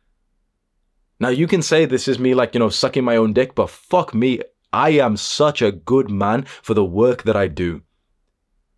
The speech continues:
Chances are I'm probably ahead of you in this race, and I don't say that to be insulting, and maybe it's just the truth.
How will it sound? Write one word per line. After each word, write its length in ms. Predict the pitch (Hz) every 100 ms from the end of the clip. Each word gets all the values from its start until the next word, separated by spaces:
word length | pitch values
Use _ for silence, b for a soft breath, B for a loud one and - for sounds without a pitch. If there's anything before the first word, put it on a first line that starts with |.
| _ _
Chances 460 | - 160 160 147 120
are 160 | 139
I'm 200 | - 156
probably 360 | 151 143 139 139
ahead 220 | 117 110
of 120 | 127
you 120 | 117 110
in 100 | 98
this 160 | 87
race, 220 | 98 98
and 100 | 101
I 20 | 95
don't 200 | 127 120
say 100 | 117
that 160 | 110
to 80 | -
be 100 | 90
insulting, 400 | 80 104 117 117
and 80 | 107
maybe 200 | 127 117
it's 120 | -
just 220 | 107 -
the 80 | 92
truth. 260 | - 82